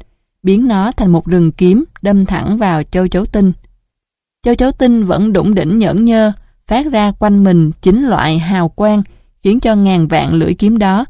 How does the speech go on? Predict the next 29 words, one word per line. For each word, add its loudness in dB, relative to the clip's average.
không -2
tài -2
nào 0
xâm 0
phạm -4
vào -2
nó -2
được. 0
Lã 0
Động 0
Tân 0
vô 2
cùng 2
hổ 0
thẹn, -2
thu 2
pháp -2
lực 0
lui 2
về 0
Nguyệt -2
Lương 0
Sơn. -2
Tiên 2
ông 2
Thiết 0
Quái 0
Lý 2
nói: 0